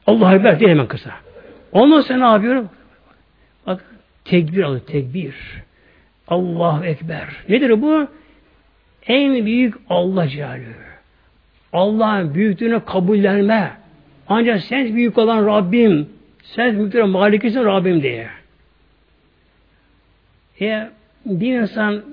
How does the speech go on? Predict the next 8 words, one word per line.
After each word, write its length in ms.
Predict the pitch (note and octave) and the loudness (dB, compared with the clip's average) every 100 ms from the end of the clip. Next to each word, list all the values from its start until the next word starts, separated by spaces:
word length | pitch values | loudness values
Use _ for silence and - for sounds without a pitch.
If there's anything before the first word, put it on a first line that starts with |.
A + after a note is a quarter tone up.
| D#4+ E4+ F#4 _ _ _ _ | -20 -20 -20 _ _ _ _
bunu 380 | F3+ A#3 A#3 G#3 | -8 -6 -4 -4
biraz 280 | B3+ G3 D3+ | 0 0 0
düşünürse, 460 | D3 F3+ D#3+ E3 | -2 0 0 0
tefekkür 400 | C#3+ D#3 D#3+ D#3 | -4 -2 -2 0
etse 300 | D#3 C#3 D#3+ | -2 0 0
namazda. 520 | C#3+ C#3+ C#3 B2+ A#2 A#2 - - _ _ _ _ _ _ _ _ _ - | 0 0 0 -2 -6 -10 -12 -18 _ _ _ _ _ _ _ _ _ -2
Allah'ın 640 | D#3 D#3+ F3 F#3 D3+ C3 | -2 0 -2 -2 -2 -2
büyüklüğü. 520 | D3+ C#3+ - C#3 A#2+ | 0 0 -4 -12 -14